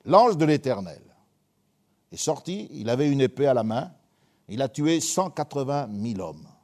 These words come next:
La peste. Ils n'avaient pas de masque, les pauvres. Et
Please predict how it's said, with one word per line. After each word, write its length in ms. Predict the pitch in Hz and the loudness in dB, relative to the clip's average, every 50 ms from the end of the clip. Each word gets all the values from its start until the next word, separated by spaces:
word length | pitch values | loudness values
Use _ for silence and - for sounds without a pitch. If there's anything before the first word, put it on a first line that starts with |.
| _ _ _ _ _ _ _ _ _ _ _ _ _ _ _ _ _ _ _ _ _ - | _ _ _ _ _ _ _ _ _ _ _ _ _ _ _ _ _ _ _ _ _ -14
La 80 | 98 | -12
peste. 540 | 90 - 117 98 - - - _ - - _ _ _ _ _ _ _ _ _ _ _ _ _ _ _ _ _ _ _ _ _ _ _ _ _ _ _ | -10 -8 -8 -8 -8 -10 -12 _ -20 -20 _ _ _ _ _ _ _ _ _ _ _ _ _ _ _ _ _ _ _ _ _ _ _ _ _ _ _
Ils 80 | - 110 | -4 0
n'avaient 140 | 143 151 147 | 0 0 2
pas 160 | 135 180 170 | 2 2 2
de 80 | 160 | 2
masque, 340 | 160 160 156 135 - - - | 4 4 4 4 2 0 -6
les 160 | 117 113 107 | -6 -6 -6
pauvres. 400 | - - 104 92 76 64 - - - _ _ _ _ _ _ _ _ _ _ _ _ _ _ _ _ _ _ _ _ _ _ _ _ _ _ _ | -6 -6 -6 -8 -8 -10 -18 -20 -20 _ _ _ _ _ _ _ _ _ _ _ _ _ _ _ _ _ _ _ _ _ _ _ _ _ _ _
Et 540 | 78 98 117 123 113 107 98 90 82 - | -8 -6 -4 -4 -4 -4 -6 -8 -10 -12